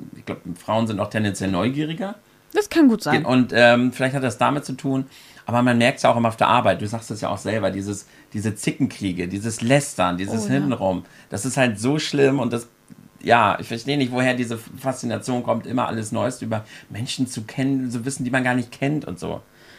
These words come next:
Speaker 1: Was ist daran so toll, über Menschen zu lästern, die man gar nicht kennt und sich da das Maul zu zerreißen über Promis?
Speaker 2: Ich, ich hab das auch noch nie verstanden.
Speaker 1: Mhm.
Speaker 2: Und das ist halt auch ein Ding,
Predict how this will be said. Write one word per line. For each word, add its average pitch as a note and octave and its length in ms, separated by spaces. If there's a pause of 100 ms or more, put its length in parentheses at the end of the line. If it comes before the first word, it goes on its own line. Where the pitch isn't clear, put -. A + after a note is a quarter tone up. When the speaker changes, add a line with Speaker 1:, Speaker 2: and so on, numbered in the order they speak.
(280)
Speaker 1:
Was A2 120
ist D3+ 160
daran C#3+ 180
so C3+ 80
toll, D3 320
über C#3 140
Menschen C3+ 340
zu - 140
lästern, C3+ 240
die C3 60
man C3 120
gar B2+ 80
nicht B2 160
kennt C#3+ 300
und G2 80
sich G2+ 100
da G#2+ 100
das A2 200
Maul A#2 220
zu - 120
zerreißen A#2 340
über A2+ 140
Promis? G#2 540 (420)
Speaker 2:
Ich, - 300
ich A#3 180
hab - 100
das - 140
auch - 160
noch F3+ 140
nie A3+ 180
verstanden. F3+ 680
Speaker 1:
Mhm. G3+ 40
Speaker 2:
Und G3 100
das - 280
ist - 280 (520)
halt A3+ 260
auch C4 100
ein C4+ 120
Ding, C#4 240